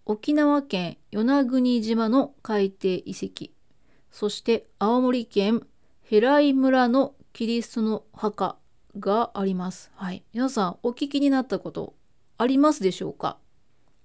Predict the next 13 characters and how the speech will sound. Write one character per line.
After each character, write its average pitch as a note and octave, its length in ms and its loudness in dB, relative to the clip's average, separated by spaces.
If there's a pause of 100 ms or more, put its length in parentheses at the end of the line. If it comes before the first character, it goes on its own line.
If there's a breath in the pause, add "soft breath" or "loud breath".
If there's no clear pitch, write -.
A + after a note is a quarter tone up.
(720 soft breath)
聖 F#4 360 0
徳 E4+ 280 0
太 D#4+ 280 4
子 - 140 -4
の F#3 120 -6
地 - 220 -12
球 C4 260 -2
儀 E3+ 200 -6
と - 120 -8
い F3+ 60 -4
う E3+ 40 -8
の E3+ 120 -10
は、 F#3+ 300 0